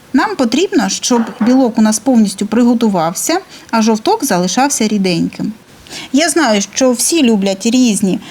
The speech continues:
консистенції жовтка. Хтось любить, щоб білок був повністю приготований, хтось любить, щоб він залишався трішечки ріденький. Орієнтуйтеся на свій смак. Час приготування буде залежати від, е, сили вогню, від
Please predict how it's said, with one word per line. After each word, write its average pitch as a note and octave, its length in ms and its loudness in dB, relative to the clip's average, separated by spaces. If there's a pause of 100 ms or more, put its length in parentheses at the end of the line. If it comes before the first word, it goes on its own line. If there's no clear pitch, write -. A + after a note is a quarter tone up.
(140)
консистенції G#3 840 0
жовтка. D#4 580 -2 (260)
Хтось C#4+ 300 -2
любить, G#3+ 260 2
щоб G#3 180 -4
білок A3+ 260 2
був G3 180 -2
повністю D#4+ 500 0
приготований, A#3+ 720 2
хтось G#3+ 340 -2
любить, F#3 280 0
щоб - 200 -8 (100)
він G3+ 180 2
залишався F#3+ 600 0 (100)
трішечки F#3+ 640 -2
ріденький. C4 560 0 (320)
Орієнтуйтеся D4 640 0
на F#3+ 140 0
свій G#3+ 240 0
смак. E3+ 420 -2 (360)
Час D#4+ 200 -2
приготування E4 640 0
буде A#3+ 220 2
залежати A3+ 540 2
від, G#3+ 360 0 (160)
е, G3 220 2
сили A#3 300 2
вогню, F#3+ 480 2 (540)
від A3+ 400 0